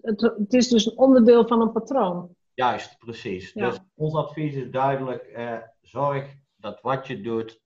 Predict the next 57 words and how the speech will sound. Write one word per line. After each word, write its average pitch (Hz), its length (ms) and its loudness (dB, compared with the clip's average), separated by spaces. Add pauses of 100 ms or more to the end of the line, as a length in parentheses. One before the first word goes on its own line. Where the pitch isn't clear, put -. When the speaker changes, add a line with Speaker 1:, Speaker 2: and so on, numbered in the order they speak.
(440)
Speaker 2:
ver-, 110 400 -12
ethisch 143 640 -4
zeker 147 400 -4
verantwoord 113 600 -6
is. 120 180 -6
En 113 120 -10
in 110 100 -12
onze 113 300 -10
Speaker 1:
Ja. 208 160 4
Speaker 2:
wereld - 180 -10 (140)
is - 100 -20 (120)
het 113 100 -8
ook 107 80 -14
de - 80 -12
enige 123 360 -6
manier 117 420 -6
voor 110 140 -14
lange 110 280 -6
termijn 98 400 -12
succes. - 640 -20
Speaker 1:
Ja, 185 320 2
nou 185 160 4
ja, 202 100 6
daar 208 120 4
ben 240 160 2
ik 233 100 0
bij 226 120 0
mijn 240 220 2
luisteraars 254 500 0
helemaal 233 220 -4
niet 202 140 -4
blij 202 240 -4
mee, 185 200 -8
eh, 196 280 -8
helemaal 214 320 2
niet 185 260 2
bang 220 320 6
voor. 180 220 4
Ik 196 60 2
ben 196 120 0
ook - 240 -6
heel 190 200 6
blij 220 300 6
dat 185 160 0
het, 185 220 -12 (500)
weet 208 120 -4
je, 247 80 2
het 214 120 0
zijn 220 180 0
zelfstandig 233 680 0
kennisondernemers 185 920 -2
gemiddeld 180 440 0
genomen, 165 380 -4
de 165 60 -2
mensen 165 260 -2
die 180 160 -4
luisteren. 165 480 -10